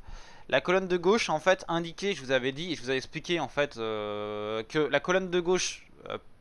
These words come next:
pour les sixièmes cinq, en tout cas, c'est sûr, les sixièmes six, comme j'ai un doute, je vais voir ça tout de suite avec vous. Euh, en fait, quand vous remarquez, je vais revenir là-dessus. Alors, parce que comme j'ai un doute sur les sixièmes six,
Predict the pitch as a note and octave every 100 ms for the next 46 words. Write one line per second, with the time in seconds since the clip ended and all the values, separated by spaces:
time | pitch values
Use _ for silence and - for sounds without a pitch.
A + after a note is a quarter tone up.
0 | - C3 C#3 - E3 E3+ E3+ - F3+ C#3
1 | B2+ C3+ B2+ A#2+ E3 F3 C3+ C3 C3 -
2 | E3+ - C#3 B2+ C3 C3 F3 - - -
3 | - - - - C3 B2+ B2+ C#3 - D3+
4 | D#3 - E3 C3 A#2+ B2+ F#3 - - -
5 | - - - A#2+ B2+ B2+ C3 C3 C3 -
6 | - - - D3 E3 G3+ - - - -
7 | - G3 G#3 A3 G3+ - F3+ F#3+ - -
8 | - - - - - - - - - -
9 | - - A2 A#2+ A#2+ C3+ B2+ A#2+ - C3+
10 | D#3+ - - - - - - - - -
11 | - G#2 A2 - A#2+ - - E3 D#3+ E3+
12 | D#3+ F#3 D#3 B2 - C3+ C3 C3 - -
13 | -